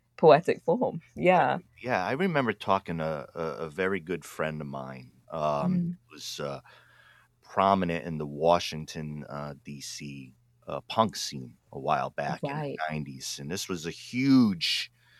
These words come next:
Speaker 2: huge, uh, scene and, uh,
Speaker 1: Mm.
Speaker 2: very political. But I remember being amazed, my, my jaw agape, when he told me the true history of trying to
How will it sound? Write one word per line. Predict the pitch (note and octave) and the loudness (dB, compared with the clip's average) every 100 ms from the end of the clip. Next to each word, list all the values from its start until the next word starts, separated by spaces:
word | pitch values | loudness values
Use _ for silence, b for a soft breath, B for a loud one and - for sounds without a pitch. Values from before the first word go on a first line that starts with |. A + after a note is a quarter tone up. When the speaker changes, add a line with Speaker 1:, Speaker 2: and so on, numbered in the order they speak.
| _ | _
Speaker 2:
huge, | _ - - C#3 D3 A#2+ F2+ - - - _ | _ -14 -8 -2 2 2 2 -4 -8 -18 _
uh, | F2 D#2+ D2 C#2+ C2 G1+ - - - - - - _ - _ | -2 0 -2 -2 -6 -8 -14 -20 -20 -20 -20 -20 _ -20 _
scene | - - - D#3+ C#2+ C2 - _ | -6 -4 0 -2 -2 -8 -20 _
and, | - D#2+ E2 C#2+ | -6 -4 -4 0
uh, | D#2+ D2+ | 2 2
Speaker 1:
Mm. | F#2+ F2 A#2+ | 0 -2 0
Speaker 2:
very | B2+ E2+ C#2+ - b b b b - | 2 0 -6 -16 b b b b -12
political. | G2+ G2 B2 A2 - C2+ C2 _ B B B B B - | -4 2 4 4 0 -8 -10 _ B B B B B 4
But | A2+ | 8
I | C#3 | 8
remember | D#3 B2+ A#2 B2 A2+ | 6 4 6 6 4
being | E2 G2+ F2+ | 2 0 0
amazed, | F2+ G2 A2 G#2 E2 D#2 - | 0 2 2 2 -2 -6 -4
my, | E2+ E2+ E2+ D#2+ | -2 -2 -4 -6
my | D#2 D#2+ | -8 -8
jaw | D2 F#2 F#2 E2+ | -2 4 4 4
agape, | D#2+ - F2+ E2 - | 0 -4 -6 -6 -6
when | E2+ | -6
he | F2+ | -6
told | - A2 C3 | -4 -2 0
me | F#2+ | -2
the | - | -4
true | - - C#3 D3 | -8 -6 -4 -4
history | G#2 - B2+ - - E2 | -6 -2 -2 -2 -8 -8
of | D#2 | -8
trying | - - F2+ F2+ E2+ D2 - | -6 -4 -2 -2 -6 -10 -12
to | F2 D#2+ D2+ | -10 -8 -10